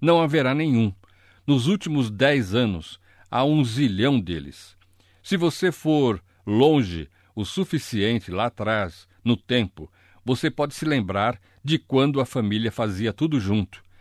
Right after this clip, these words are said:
Se você voltar o suficiente, alguns de vocês podem se lembrar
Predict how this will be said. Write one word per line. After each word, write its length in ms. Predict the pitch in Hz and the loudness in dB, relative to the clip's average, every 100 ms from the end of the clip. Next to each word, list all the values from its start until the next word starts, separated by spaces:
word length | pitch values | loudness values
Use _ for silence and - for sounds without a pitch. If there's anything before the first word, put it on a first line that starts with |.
| _ _ | _ _
Se 140 | - 175 | -6 -2
você 320 | 160 - 190 | 0 0 0
voltar 480 | 165 151 - 117 104 | 2 2 2 0 0
o 60 | |
suficiente, 920 | 95 180 160 131 - 101 104 101 - - _ _ _ _ | -2 -6 -4 -4 -4 -4 -2 -4 -8 -20 _ _ _ _
alguns 400 | 117 113 151 170 | -4 0 2 2
de 80 | 123 | 2
vocês 460 | 101 92 - 117 - | 0 -2 -2 -4 -2
podem 320 | 120 117 113 | -4 -2 -4
se 160 | - | -4
lembrar 480 | 139 104 87 101 117 | -4 -2 -2 -2 -4